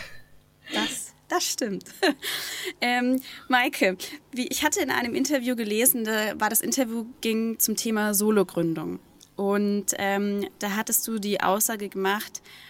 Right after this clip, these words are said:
man muss das Zeug zum Einzelkämpfer haben, man braucht ein starkes Rückgrat, ein gutes Netzwerk und auch gute Nerven.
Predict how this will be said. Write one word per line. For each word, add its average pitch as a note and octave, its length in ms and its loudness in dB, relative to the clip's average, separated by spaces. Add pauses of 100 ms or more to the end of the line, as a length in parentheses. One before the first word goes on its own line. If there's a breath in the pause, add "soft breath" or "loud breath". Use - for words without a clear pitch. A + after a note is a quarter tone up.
(380 soft breath)
man G#3 120 4
muss A3+ 140 4
das A#3 180 2
Zeug A3 280 2
zum G3+ 400 0 (100)
Einzelkämpfer A#3+ 840 0
haben, B3+ 420 4 (240)
man G3+ 180 -2
braucht G#3 280 -4
ein G3+ 100 -4
starkes G3+ 520 0
Rückgrat, B3+ 720 0 (320 soft breath)
ein G3 120 -2
gutes A3+ 260 0
Netzwerk A#3 880 2 (300 soft breath)
und - 320 -2
auch - 160 -6
gute G#3 320 -4
Nerven. G#3+ 720 4